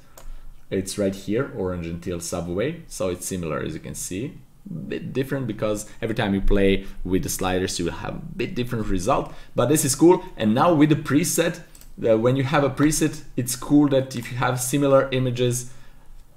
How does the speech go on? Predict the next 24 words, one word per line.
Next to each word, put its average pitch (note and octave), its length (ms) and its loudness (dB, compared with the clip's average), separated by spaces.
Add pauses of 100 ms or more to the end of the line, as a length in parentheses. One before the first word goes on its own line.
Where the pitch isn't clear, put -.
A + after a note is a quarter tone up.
(340)
from G#2+ 320 8
the G#2 120 6
same A2+ 460 4
environment, A2+ 760 4
from G2 140 0
the G2 100 2
same, G#2 540 0
uh, F#2 360 -2 (380)
photo A#2+ 280 2
shoot, A2+ 420 0 (140)
you G#2 80 -8
can G#2+ 140 0
just G2+ 220 -2
go G2 280 2
and F2 160 -4
apply E2+ 460 -4 (220)
preset F#2 440 -2
to E2 100 -8
this G#2 260 -4
one. G#2+ 160 -4
So - 160 -4
you E2+ 80 -2
can E2+ 160 -6
see F#2+ 500 0